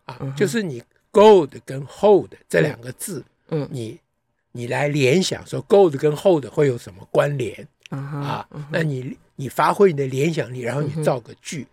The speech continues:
Speaker 2: 嗯哼。嗯哼。
Speaker 1: 你造个句，你英文不会没关系，啊，
Speaker 2: 嗯哼。
Speaker 1: 你句子是用中文造，
Speaker 2: 嗯哼。
Speaker 1: 但是 “gold” 跟 “hold” 这两个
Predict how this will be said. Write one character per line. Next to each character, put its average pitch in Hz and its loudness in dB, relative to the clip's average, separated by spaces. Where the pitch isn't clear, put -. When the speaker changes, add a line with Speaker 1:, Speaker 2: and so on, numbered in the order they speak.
Speaker 2:
嗯 156 -4
哼。 151 -4
嗯 - -10
哼。 190 -4
Speaker 1:
你 185 0
造 - 2
个 190 4
句， 190 -2
你 131 -8
英 214 2
文 143 2
不 131 -8
会 147 0
没 120 -8
关 143 0
系， 151 -8
啊， 123 -14
Speaker 2:
嗯 175 -6
哼。 139 -2
Speaker 1:
你 143 -10
句 220 4
子 135 -12
是 139 -8
用 139 -2
中 160 2
文 110 -6
造， - -4
Speaker 2:
嗯 147 -10
哼。 147 -10
Speaker 1:
但 170 2
是 165 -6
“gold” 175 6
跟 147 -6
“hold” 220 2
这 170 -2
两 101 -6
个 123 -18